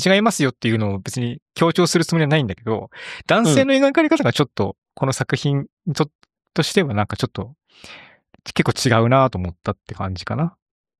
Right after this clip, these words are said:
Speaker 2: まあ、特に我々、だん-、その、男性だから、
Speaker 1: あ、そう、
Speaker 2: そっち側が気になるのかもしれないですけどね。
Speaker 1: うん、良き面がいっちゃうのかもしれないですけどね。うん、うん、うん。
Speaker 2: うん。あの、宮子さんの同僚の、一緒に働いているファッション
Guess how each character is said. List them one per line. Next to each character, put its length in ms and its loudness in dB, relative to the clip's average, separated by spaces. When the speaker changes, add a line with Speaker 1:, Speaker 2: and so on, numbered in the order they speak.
Speaker 2:
ま 100 0
あ、 60 -2
特 180 2
に 80 2
我 140 4
々、 180 4
だ 180 4
ん-、 120 0
そ 160 0
の、 60 2
男 220 4
性 380 2
だ 200 -2
か 120 -2
ら、 280 -2
Speaker 1:
あ、 180 4
そ 140 0
う、 40 4
Speaker 2:
そ 40 -4
っ 20 -4
ち 100 4
側 200 6
が 80 2
気 100 2
に 80 4
な 140 4
る 160 0
の 0 -
か 80 0
も 60 -8
し 20 0
れ 0 -
な 0 -
い 0 -
で 0 -
す 0 -
け 0 -
ど 0 -
ね。 0 -
Speaker 1:
う 0 -
ん、 0 -
良 0 -
き 0 -
面 0 -
が 0 -
い 0 -
っ 0 -
ち 40 6
ゃ 40 4
う 20 2
の 60 -6
か 60 -6
も 80 -4
し 60 -4
れ 40 -4
な 60 -4
い 40 -2
で 40 -6
す 60 -4
け 60 -2
ど 120 2
ね。 200 0
う 60 -2
ん、 20 2
う 40 2
ん、 20 0
う 120 0
ん。 40 0
Speaker 2:
う 380 -4
ん。 80 -14
あ 100 2
の、 340 2
宮 260 4
子 100 2
さ 160 2
ん 80 -2
の 100 -2
同 220 4
僚 260 4
の、 160 0
一 100 0
緒 140 2
に 80 4
働 420 2
い 40 0
て 180 2
い 60 2
る 220 2
フ 100 -10
ァ 140 -10
ッ 40 -2
シ 260 -2
ョ 80 4
ン 380 -2